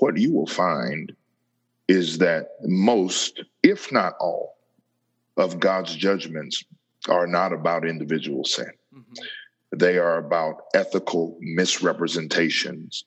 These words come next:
Speaker 1: of who his people are supposed to be because they are covenanted to him.
Speaker 2: Yep.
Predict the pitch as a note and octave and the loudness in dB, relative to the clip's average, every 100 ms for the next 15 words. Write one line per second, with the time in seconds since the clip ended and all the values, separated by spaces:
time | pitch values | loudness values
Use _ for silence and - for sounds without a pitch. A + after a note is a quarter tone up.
0 | - E2 D#2 D2+ - - - G2+ E2 F2 | -2 0 0 -2 -6 -8 0 2 2 0
1 | - G2 - E2 D#2 - - - - F3 | 2 2 2 2 0 0 -4 2 4 4
2 | - - - - - - - - - - | 0 -2 -4 -4 -6 -12 -16 -14 -10 2
3 | G2 - F2 - F#2 E2+ E2 - G#2 F2+ | 2 4 -2 2 2 2 0 0 0 0
4 | D#2+ D2+ - D2 D2 _ _ _ - - | -2 -4 -2 -2 -4 _ _ _ -2 0
5 | E2 - - - - - | -2 -8 -16 -20 -20 -16